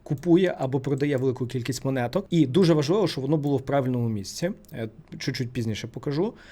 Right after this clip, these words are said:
Великі об'єми на споті. Це, напевно, мій найулюбленіший. Найбільше я заробляю саме від цього. Е, ордер-блоки, е, в футпринті і великі об'єми по свічках.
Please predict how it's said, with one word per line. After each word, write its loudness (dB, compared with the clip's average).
Великі 6
об'єми 6
на 0
споті. -2
Це, -4
напевно, 0
мій 2
найулюбленіший. -2
Найбільше 0
я 0
заробляю -2
саме -4
від -6
цього. -6
Е, 0
ордер-блоки, 4
е, -2
в -4
футпринті -2
і 2
великі 2
об'єми 0
по -4
свічках. -10